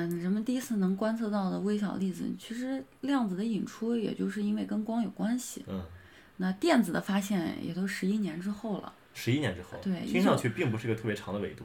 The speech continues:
Speaker 2: 啊。
Speaker 1: 哎呀，我觉得这个维度已经很长了。
Speaker 2: 那在此之间，科学家有对于量子有任何的点心吗？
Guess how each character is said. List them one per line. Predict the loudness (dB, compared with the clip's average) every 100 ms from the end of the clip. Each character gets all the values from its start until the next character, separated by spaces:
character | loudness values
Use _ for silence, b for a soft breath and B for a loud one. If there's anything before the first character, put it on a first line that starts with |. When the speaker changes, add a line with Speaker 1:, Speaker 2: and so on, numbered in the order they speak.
| -16
Speaker 2:
啊。 | -8 0
Speaker 1:
哎 | 2
呀， | 0 -4 -8
我 | 0 4
觉 | 6
得 | 6
这 | 6
个 |
维 | 6 6
度 | 6
已 |
经 | 6
很 | 4 2
长 | 0 -4 0
了。 | 2 2 0
Speaker 2:
那 | 4
在 | 4
此 | 4 0
之 | 0 2
间， | 2 2
科 | 2
学 | 2
家 | 2
有 | 2
对 | 0 0
于 |
量 | 0 -2
子 | -4 -6
有 | -6
任 | -6
何 | -6
的 | -8
点 | -8
心 | -10
吗？ | -12